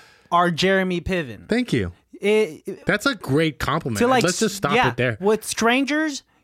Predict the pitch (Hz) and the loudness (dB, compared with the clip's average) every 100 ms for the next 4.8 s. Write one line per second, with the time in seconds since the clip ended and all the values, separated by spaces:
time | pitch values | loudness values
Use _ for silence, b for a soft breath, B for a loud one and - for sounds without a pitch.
0 | - 180 226 208 156 190 196 202 196 190 | -4 0 4 4 2 0 0 -4 -4 -4
1 | 143 160 165 165 160 147 - 151 107 87 | -2 0 0 -2 -4 -6 -6 -6 -6 -14
2 | - 127 147 214 214 233 240 233 214 - | -14 -8 -2 -2 0 0 0 0 -2 0
3 | 214 214 196 196 220 190 - 208 240 220 | 2 2 0 0 0 0 -2 -2 -2 0
4 | 208 190 175 165 175 175 117 95 | 0 0 -2 -4 -4 -4 -8 -14